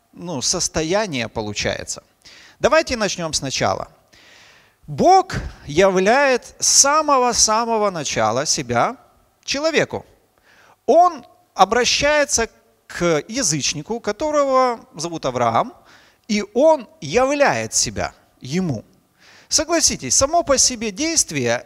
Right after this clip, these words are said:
является действием благодати, действием незаслуженной милости по отношению к Аврааму.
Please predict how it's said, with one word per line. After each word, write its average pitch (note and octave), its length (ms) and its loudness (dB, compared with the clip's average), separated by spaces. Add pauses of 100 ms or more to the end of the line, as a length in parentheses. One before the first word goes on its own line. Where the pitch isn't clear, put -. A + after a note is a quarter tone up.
является B3+ 600 -2
действием A#3 560 -4
благодати, G3+ 800 -2 (340)
действием D#3+ 840 -2 (100)
незаслуженной G#3+ 1120 0
милости D3+ 640 -4
по F#3 160 0
отношению F3 680 -4
к - 100 -10
Аврааму. F#3 580 -4